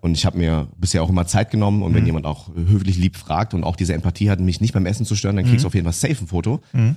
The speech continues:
Speaker 1: Und, äh, früher wäre ich aufgestanden, mitten mit vollem Mund, Alter, hätte ein Foto gemacht.
Speaker 2: Ja, klar.
Speaker 1: So,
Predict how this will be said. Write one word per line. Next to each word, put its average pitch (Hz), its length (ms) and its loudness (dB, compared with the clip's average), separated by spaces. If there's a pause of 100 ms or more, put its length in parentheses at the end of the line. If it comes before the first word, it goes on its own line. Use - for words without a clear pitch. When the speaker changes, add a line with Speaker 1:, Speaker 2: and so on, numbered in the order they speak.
(100)
Speaker 1:
Und, 92 280 0
äh, 82 280 -2
früher 135 280 0
wäre 104 80 4
ich 101 100 0
aufgestanden, 98 420 0
mitten 117 280 2
mit 104 160 2
vollem 110 240 2
Mund, 110 180 2
Alter, 110 160 2
hätte 107 100 2
ein 110 60 0
Foto 120 220 0
gemacht. 117 160 4
Speaker 2:
Ja, 104 60 2
klar. 101 280 0
Speaker 1:
So, 139 260 0